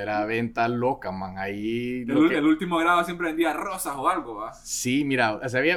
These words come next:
Speaker 1: había venta de, o sea, o-, obviamente bake sales y yo
Speaker 2: Ajá.
Speaker 1: creo que hasta mari-, hasta serenatas vendían, loco, una cosa así, man, o sea, como tres serenatas, una cosa así, los del último año para recaudar fondos. Y aparte de eso,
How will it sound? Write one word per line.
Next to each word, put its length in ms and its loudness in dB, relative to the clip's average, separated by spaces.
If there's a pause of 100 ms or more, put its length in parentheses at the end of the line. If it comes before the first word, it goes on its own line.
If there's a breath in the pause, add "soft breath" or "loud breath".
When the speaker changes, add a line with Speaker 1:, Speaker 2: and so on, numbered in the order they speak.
Speaker 1:
había 240 6
venta 260 0
de, 280 2
o 40 -16
sea, 180 -2
o-, 160 -4
obviamente 400 -2
bake 280 0
sales 720 -8
y 240 -6
yo 60 -6
Speaker 2:
Ajá. 200 2
Speaker 1:
creo 140 4
que 60 2
hasta 160 0
mari-, 280 0
hasta 320 -2
serenatas 600 -2
vendían, 440 -2
loco, 200 -8
una 160 -6
cosa 200 -8
así, 200 -4
man, 220 -6
o 60 -14
sea, 160 -10
como 200 -14
tres 180 -2
serenatas, 480 -4
una 200 -12
cosa 180 -12
así, 260 -6
los 160 -8
del 160 -8
último 380 -6
año 180 -6
para 160 -12
recaudar 420 -12
fondos. 480 -14
Y 120 -6
aparte 400 -4
de 100 -2
eso, 300 -8